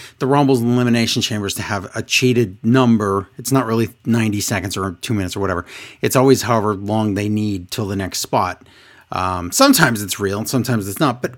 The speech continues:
when you, when you start Raw at a certain time, you start it at eight P M Eastern, and then twelve minutes into the show, you say,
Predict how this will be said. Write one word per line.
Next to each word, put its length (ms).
when 240
you, 260
when 140
you 100
start 600
Raw 560
at 120
a 40
certain 380
time, 260
you 60
start 200
it 120
at 140
eight 260
P 140
M 200
Eastern, 500
and 160
then 300
twelve 340
minutes 360
into 260
the 140
show, 680
you 180
say, 460